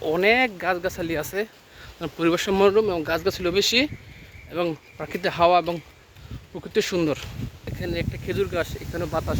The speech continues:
অনেক। আর এই হচ্ছে মাচাটা, এই মাচা যেখানে বেশি বাতাস থাকবে, সেখানে দিয়ে মাচা দেওয়া হয়, তারা বাতাস উপভোগ করার জন্য, অনুভূতি নেওয়ার জন্য এই মাচা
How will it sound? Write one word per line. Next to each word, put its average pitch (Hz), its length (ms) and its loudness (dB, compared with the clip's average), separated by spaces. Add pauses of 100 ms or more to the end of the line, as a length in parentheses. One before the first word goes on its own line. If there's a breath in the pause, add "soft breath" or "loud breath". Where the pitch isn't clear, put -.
অনেক। - 160 4 (1900)
আর 147 80 -6 (180)
এই 180 120 6
হচ্ছে 190 160 -4 (100)
মাচাটা, 170 340 2
এই 151 80 4
মাচা 170 160 0 (120)
যেখানে 180 280 2 (360)
বেশি 175 160 -8 (100)
বাতাস 160 300 -2
থাকবে, 165 180 -8 (100)
সেখানে 170 280 -6
দিয়ে 160 160 4
মাচা 160 140 -4 (100)
দেওয়া 160 200 2
হয়, 185 160 4 (480 loud breath)
তারা 165 160 -2 (100)
বাতাস 156 300 2 (460)
উপভোগ 165 360 0
করার 180 200 0
জন্য, 180 140 -2 (220)
অনুভূতি 160 340 -2
নেওয়ার 160 180 0
জন্য 170 120 2 (720 loud breath)
এই 165 80 -8
মাচা 165 140 -2